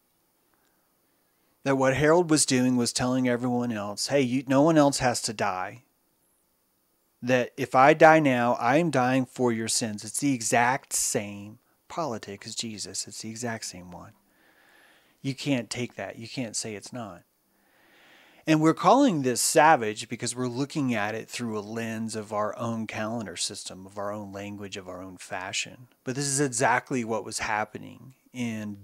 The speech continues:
biblical times through all of the, uh, mutilation, uh, technology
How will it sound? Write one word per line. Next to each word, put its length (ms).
biblical 640
times 640
through 320
all 320
of 220
the, 340
uh, 500
mutilation, 1040
uh, 600
technology 920